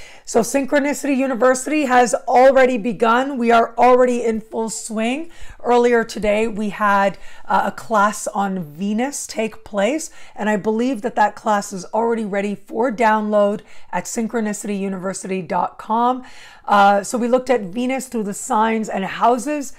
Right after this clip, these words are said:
Immediately, I've been getting a lot of great feedback, so I'm so glad people enjoyed that. Next week, we'll be looking at Pluto in aspect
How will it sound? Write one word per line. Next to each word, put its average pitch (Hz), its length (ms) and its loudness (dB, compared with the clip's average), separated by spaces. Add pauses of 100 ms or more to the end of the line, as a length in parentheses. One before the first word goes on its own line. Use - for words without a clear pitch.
(180)
Immediately, 220 640 0
I've 190 140 -2
been 196 140 -4
getting 202 240 0
a 190 60 -6
lot 214 280 0
of - 120 -6
great 190 280 -4
feedback, 185 480 -4
so - 120 -8
I'm 185 140 -8
so 233 300 -6
glad 202 280 -4
people - 240 -12
enjoyed 185 440 -4
that. 180 280 0 (320)
Next 269 480 -2
week, 226 200 -4
we'll 226 120 -2
be 220 120 -2
looking 226 360 -4
at 202 280 -4
Pluto 269 560 0
in 214 260 -6
aspect - 720 -6